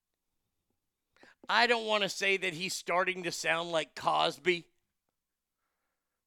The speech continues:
But flozzle dazzle, snimmy snop, poo pow, puddin' pop, wife Camille likes it in the poo poo.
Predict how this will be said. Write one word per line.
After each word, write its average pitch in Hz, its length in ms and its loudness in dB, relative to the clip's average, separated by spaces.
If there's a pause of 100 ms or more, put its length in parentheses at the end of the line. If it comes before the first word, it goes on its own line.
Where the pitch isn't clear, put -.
But 156 180 -2
flozzle 190 560 4
dazzle, 170 460 4
snimmy 156 400 -6
snop, 160 480 -4
poo 180 220 -4
pow, 160 320 -2
puddin' 156 360 -8
pop, 143 380 -6
wife 160 260 -4
Camille 147 340 -8
likes 143 260 -6
it 143 80 -18
in 127 80 -20
the 120 60 -14
poo - 220 -18
poo. 113 320 -20